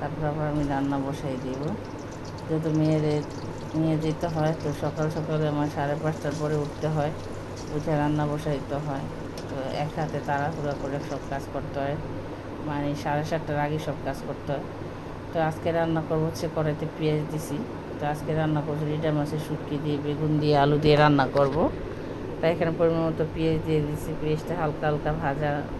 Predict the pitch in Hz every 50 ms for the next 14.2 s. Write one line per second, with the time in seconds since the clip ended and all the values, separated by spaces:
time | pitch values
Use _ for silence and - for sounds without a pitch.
0 | - - - 151 156 160 156 - 165 - - 160 165 160 156 165 160 160 165 160
1 | 156 151 147 156 208 254 - - - - - - - - - - - 160 156 156
2 | 165 160 160 160 156 151 156 156 151 156 156 156 160 156 165 170 - - 156 151
3 | 151 151 151 147 - - - - - - - - - - - - 196 196 208 208
4 | 175 151 143 123 - - - - - - - - - - - - - - - -
5 | - - 160 165 156 - 165 156 147 151 151 147 143 143 151 147 147 143 139 143
6 | 139 139 - - 170 170 170 165 185 262 320 - - - - - - - - -
7 | - - - - - - 160 160 170 170 165 160 160 156 170 160 - 165 156 156
8 | - 160 151 151 156 156 151 151 156 - 151 156 160 156 151 156 156 170 170 151
9 | 147 160 160 156 156 151 143 156 240 359 - - - - 165 151 147 151 151 -
10 | 165 156 156 - - - - 147 151 151 151 151 160 160 156 151 147 151 196 269
11 | 269 - - - 180 196 208 214 202 196 208 202 196 185 185 185 190 190 190 175
12 | 170 165 165 165 165 170 170 - - - 165 156 156 156 151 147 151 151 151 147
13 | 147 147 147 147 156 - 147 143 196 233 - - - - - - - - - -
14 | 175 175 175 175